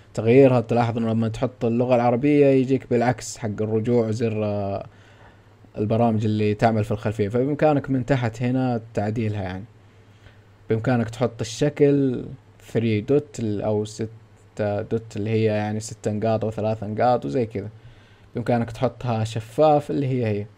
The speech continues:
طبعًا بإمكانك تحط مثلًا إذا ضغطت، إذا ضغطت راح يفعل سطح المكتب الموسع ضغطة عادية، إذا ضغطت ضغطة مطولة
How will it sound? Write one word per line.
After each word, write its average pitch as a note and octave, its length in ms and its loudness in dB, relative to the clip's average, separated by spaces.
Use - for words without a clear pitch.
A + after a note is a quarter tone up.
طبعًا A#2 180 2
بإمكانك D3 460 4
تحط D#3+ 280 -4
مثلًا B2 280 0
إذا A#2 140 0
ضغطت، - 640 -2
إذا A2+ 160 -2
ضغطت A#2+ 360 0
راح A#2 200 0
يفعل A2+ 680 0
سطح - 280 -4
المكتب A2+ 340 -2
الموسع C3+ 560 2
ضغطة A2+ 240 0
عادية، G#2+ 420 0
إذا G#2 160 -4
ضغطت B2 300 0
ضغطة A#2+ 320 -2
مطولة C#3+ 560 6